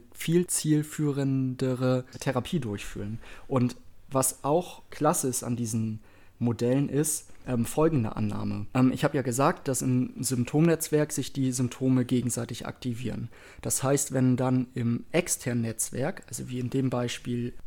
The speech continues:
die, ähm, also die Faktoren des städtischen Lebens, wegfallen, das heißt, es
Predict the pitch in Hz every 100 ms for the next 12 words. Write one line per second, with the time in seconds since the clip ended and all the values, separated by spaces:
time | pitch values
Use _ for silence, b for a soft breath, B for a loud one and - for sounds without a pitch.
0 | - 127 120 117 110 - 123 117 - 120
1 | 117 127 - 123 - 131 123 - 127 127
2 | - 117 120 143 139 170 - - 127 135
3 | 156 - - 123 110 110 - - - 123
4 | 123 - - - 127 - -